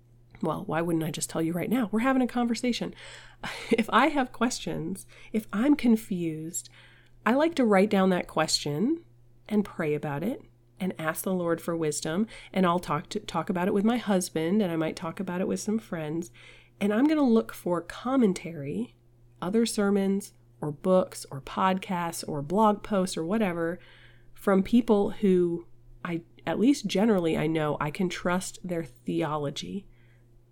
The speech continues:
I can trust that they believe the Bible, that they know the Lord and believe the Lord. I don't have to agree with everything they say. And so I'm turning to people like Tim Keller, Jen Wilkin,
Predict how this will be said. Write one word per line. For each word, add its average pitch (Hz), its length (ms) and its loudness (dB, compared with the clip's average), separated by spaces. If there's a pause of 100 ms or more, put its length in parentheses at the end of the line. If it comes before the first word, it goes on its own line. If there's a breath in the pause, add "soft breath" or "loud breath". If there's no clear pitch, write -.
(160)
I 160 120 -4
can 170 180 0
trust 185 500 2
that - 160 -2
they 165 240 2
believe 165 480 2
the 202 80 2
Bible, 185 540 2
that 156 180 -6
they 156 180 0
know 156 340 4
the 208 100 4
Lord 175 440 2
and 139 100 0
believe 175 320 0
the 170 120 -2
Lord. 165 420 -2
I - 80 -4
don't 180 140 -2
have 190 160 -2
to - 100 -4
agree 175 340 0
with 165 200 -2 (120)
everything 190 480 0
they 202 160 -2
say. 151 480 -6 (400 loud breath)
And 202 140 0
so 226 120 4
I'm 285 160 4
turning 240 320 6
to 190 60 4
people 175 360 -2
like 143 320 -4
Tim 147 260 -4
Keller, 220 560 -2 (720)
Jen 147 320 -2
Wilkin, 196 640 2